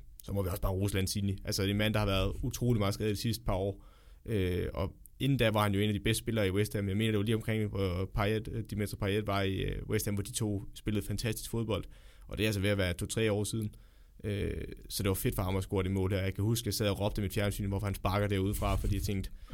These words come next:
"Spil dog chancen større, og vær oddset for, at du sparker den ind derudefra, så klasker den op i krogen," så må man jo bare læne sig tilbage og grine og sige, "Ja, det er jo så den ene gang, han sparker den op i krogen på den måde der," fordi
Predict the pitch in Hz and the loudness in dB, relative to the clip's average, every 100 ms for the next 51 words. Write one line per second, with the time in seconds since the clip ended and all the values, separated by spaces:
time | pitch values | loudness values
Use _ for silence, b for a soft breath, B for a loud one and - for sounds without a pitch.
0 | B - 110 98 98 107 110 117 95 107 | B 0 4 4 4 2 2 0 2 2
1 | 107 98 101 98 98 - - 117 - 110 | 2 2 0 -2 -6 -6 0 0 0 -2
2 | 101 107 98 98 107 110 104 107 104 98 | 0 0 2 2 0 2 0 0 -2 -4
3 | 101 - 107 - 104 101 113 104 98 98 | -4 -2 -2 0 -2 -2 -2 -2 -2 -2
4 | 104 90 90 98 95 98 98 95 98 90 | -4 -4 -6 -6 -4 -2 -2 -2 -6 -2
5 | 95 98 101 101 101 - - - 101 - | -2 0 0 -2 -2 -4 -6 -6 -8 -10
6 | b b b b b - 110 104 107 107 | b b b b b 0 2 4 4 6
7 | 113 101 101 95 95 101 101 101 - 107 | 4 4 2 2 0 2 2 0 0 -2
8 | 98 98 104 104 101 95 - 98 92 | 0 0 0 0 0 0 -2 -4 -6